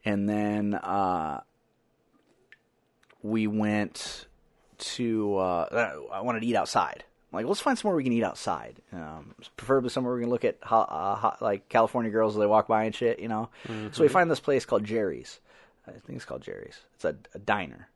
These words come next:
Speaker 1: or not a diner, a deli. Way good food. That place was expensive. I
Speaker 2: Sure.
Speaker 1: got a Monte Cristo, it was eighteen bucks.
Speaker 2: Cool.
Speaker 1: Yeah, I mean, it came with fries
Speaker 2: But it's a
Speaker 1: and, like,
Speaker 2: Monte Cristo,
Speaker 1: three
Speaker 2: so,
Speaker 1: different dipping
Speaker 2: yeah.
Speaker 1: sauces, and it, it, yeah, but I spent over twenty bucks, uh, by the time I drank my soda and stuff.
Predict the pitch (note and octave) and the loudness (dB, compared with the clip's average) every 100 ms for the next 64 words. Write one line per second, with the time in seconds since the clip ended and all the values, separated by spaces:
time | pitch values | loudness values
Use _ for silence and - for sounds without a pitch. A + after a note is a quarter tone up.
0 | _ - G2+ F#2 E2+ D#2 E2 D2 C#2 - | _ -8 -4 -4 -4 -6 -6 -6 -6 -6
1 | G#2 F#2 - - _ _ _ _ - _ | -2 0 -2 -10 _ _ _ _ -20 _
2 | G#2 A#2+ G#2 F#2+ - D2 - _ - A2+ | 0 2 2 -2 -8 -10 -12 _ -2 -2
3 | B2 G2+ F2 D2+ - C2 B1+ C2 - _ | 0 -4 -8 -14 -14 -14 -14 -18 -20 _
4 | - G#2+ G#2 G#2 F#2+ G2+ F#2+ F2+ F#2 E2+ | -4 2 4 4 2 0 -4 -4 -6 -6
5 | F2 D#2 - C#2 - - - _ _ - | -8 -10 -12 -14 -16 -16 -20 _ _ -10
6 | - - - - C#3 A2+ - E3 G#2 - | -8 -8 -14 -12 -4 -2 2 0 0 0
7 | G3+ A3 A#3+ - F#3+ A#2 A2+ B2 G#3 F#3+ | 2 4 2 6 6 6 4 0 0 0
8 | C3 A#2+ B2 G#2 - G2+ - G3 F#3+ D#3 | 0 2 2 0 -4 -8 -4 6 10 10
9 | B2+ G#2+ E3+ F#3 D#3+ D#3+ C#3+ C3+ D3+ C#3 | 8 2 2 2 0 6 6 6 2 2
10 | C3+ C3 G#2+ A#2+ A#2+ B2 G#2+ G2 G2+ G2 | 2 0 -2 0 2 2 2 0 0 0
11 | - A2 - G#2+ A2 G2+ - G2 F#2 G2 | 0 -4 -2 0 0 -2 -4 -4 0 -2
12 | - C#2+ D2+ F2 E2 F2+ E2+ E2 - - | -2 -6 -4 -6 -6 -6 -6 -8 -10 -12
13 | - D#2+ D#2 - - - | -8 -8 -8 -10 -10 -10